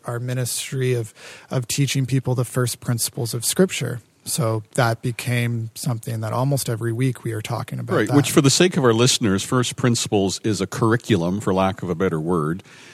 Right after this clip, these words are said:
Speaker 2: that seeks to establish believers in the elementary paradigms or the ways of thinking. Um, so we were doing that. In fact, Jim helped set that up.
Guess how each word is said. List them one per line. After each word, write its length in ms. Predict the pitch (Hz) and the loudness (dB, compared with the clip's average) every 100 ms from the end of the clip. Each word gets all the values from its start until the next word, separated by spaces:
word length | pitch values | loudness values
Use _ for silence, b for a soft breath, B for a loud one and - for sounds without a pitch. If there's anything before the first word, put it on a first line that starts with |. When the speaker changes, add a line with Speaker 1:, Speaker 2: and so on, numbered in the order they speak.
| B B - | B B -8
Speaker 2:
that 340 | 101 92 90 - | -2 0 0 -2
seeks 360 | - 110 - | -2 -2 -4
to 140 | - 98 | -2 -2
establish 640 | - - 101 101 98 87 | 0 2 2 2 2 -2
believers 640 | - 95 98 95 95 95 - | -4 -4 -2 0 0 -2 -4
in 340 | 104 92 92 | -4 -2 -2
the 240 | 87 90 95 | -2 -4 -2
elementary 840 | 107 110 104 101 - 98 90 85 82 - - | 0 2 2 0 -2 -2 -2 -4 -6 -14 -14
paradigms 800 | - 101 92 85 80 78 80 - | -4 0 0 0 -2 -4 -6 -8
or 80 | 78 | -8
the 140 | 82 | -6
ways 320 | 87 98 95 | -2 -2 -2
of 100 | 90 | -4
thinking. 540 | - 95 95 110 127 151 B B B - | -6 -4 -2 -2 -2 -4 B B B -10
Um, 520 | 90 87 85 85 90 | -6 -4 -4 -6 -10
so 580 | - - 98 90 87 90 - | -8 -2 2 2 0 -4 -10
we 180 | 107 127 | 0 4
were 120 | 135 | 4
doing 440 | 101 - 135 143 131 | 4 4 6 6 4
that. 300 | 123 120 - | 4 2 -2
In 80 | 107 | -2
fact, 200 | 110 - | -2 0
Jim 200 | 127 127 | 0 2
helped 240 | 117 - | 2 0
set 280 | - 104 - | 0 0 0
that 220 | 95 92 | 0 2
up. 300 | 139 85 - | 4 2 -2